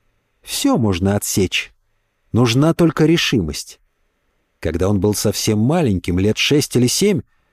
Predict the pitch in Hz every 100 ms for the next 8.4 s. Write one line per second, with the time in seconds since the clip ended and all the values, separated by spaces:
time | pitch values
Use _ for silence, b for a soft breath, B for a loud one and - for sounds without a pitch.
0 | _ - 143 151 185 208 190 160 - -
1 | 208 170 165 170 185 180 - - 175 -
2 | 170 175 165 101 - - 101 - _ _
3 | _ _ _ 117 135 143 139 143 156 156
4 | 147 147 135 147 151 170 - 185 - 180
5 | - 160 156 160 151 120 82 - - _
6 | _ _ _ _ - 123 123 143 135 131
7 | 131 127 123 131 147 - 165 - - 135
8 | 135 - 139 190